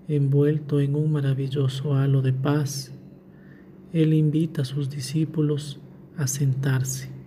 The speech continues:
Aún agitado por los combates que tuvo que enfrentar durante el día, les comienza a hablar por primera vez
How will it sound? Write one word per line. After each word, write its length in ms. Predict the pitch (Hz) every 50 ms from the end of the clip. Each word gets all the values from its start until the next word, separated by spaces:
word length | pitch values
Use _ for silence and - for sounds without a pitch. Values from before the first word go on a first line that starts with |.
| - - - - - - - - - - - - - - - - - - - - - - - - - - - - -
Aún 300 | 160 156 165 180 180 180
agitado 720 | 160 131 - 151 135 151 - 151 147 156 156 147 143 135
por 200 | - - 147 143
los 240 | 143 139 135 139 -
combates 1000 | - 147 147 139 139 135 135 135 135 143 139 - - 151 139 - - - - - - - - - - - - - - - - - - - -
que 140 | 160 147
tuvo 340 | 143 147 139 190 185 190 175
que 80 | 180 165
enfrentar 640 | 156 147 143 156 147 143 135 143 139 143 147 143 143
durante 380 | 143 143 143 139 139 139 143 147
el 140 | 143 143
día, 280 | 143 165 170 160 147 - - - - - - - - - - - - - - - - - - - - - - - - - -
les 220 | - 151 143 143 -
comienza 760 | - 151 143 143 143 143 143 147 143 139 - - 151 143
a 40 | 143
hablar 440 | 135 135 139 143 147 147 143 - - - - - - - - - - - -
por 220 | - 151 139 135
primera 480 | - 156 147 151 151 160 165 180 180 170
vez 440 | 156 160 170 160 - - - -